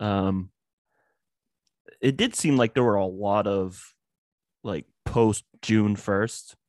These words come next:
retirements this year. I don't know if that has something to do with, like, how guys at our work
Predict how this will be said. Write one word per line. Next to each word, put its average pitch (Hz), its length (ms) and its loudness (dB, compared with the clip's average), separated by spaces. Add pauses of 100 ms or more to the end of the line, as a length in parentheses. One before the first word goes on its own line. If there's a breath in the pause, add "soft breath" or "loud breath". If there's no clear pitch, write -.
(300)
retirements 123 1000 -2
this 131 220 -6
year. 143 320 0 (640 soft breath)
I 104 80 -4
don't 98 180 0
know 101 180 2
if 98 120 -6
that 98 140 -2
has 101 440 -6 (440)
something 123 400 -2
to 110 60 -4
do 113 240 2
with, 107 280 -4
like, 104 220 -10 (420)
how 117 140 0
guys 107 320 -2
at 98 80 -8
our 107 180 -2
work 110 300 -6